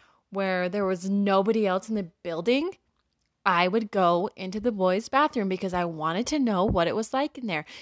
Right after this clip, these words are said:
And you step in and it's so foreign and weird. And that's just how I imagined it as I was writing it. And also, I love the ending,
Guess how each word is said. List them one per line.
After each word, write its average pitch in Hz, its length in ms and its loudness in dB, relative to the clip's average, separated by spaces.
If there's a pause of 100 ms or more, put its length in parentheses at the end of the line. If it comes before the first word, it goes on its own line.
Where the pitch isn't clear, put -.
(140)
And 202 160 -4
you 185 80 -6
step - 580 -4
in 208 400 -4 (280)
and 196 140 -8
it's - 220 -12
so 190 680 0 (220)
foreign 196 580 2
and 185 560 -8
weird. 220 720 4 (520)
And 202 400 -2
that's 202 200 -2
just 240 220 -6 (340)
how 208 180 4
I 196 120 4
imagined 170 600 -2
it 165 220 -4
as 165 180 -8
I 170 120 -2
was 170 140 -8
writing 165 320 -6
it. 190 200 -4
And 196 160 -4
also, 190 400 0
I 196 180 0
love 185 500 -2 (680)
the 202 240 2 (100)
ending, 254 600 -2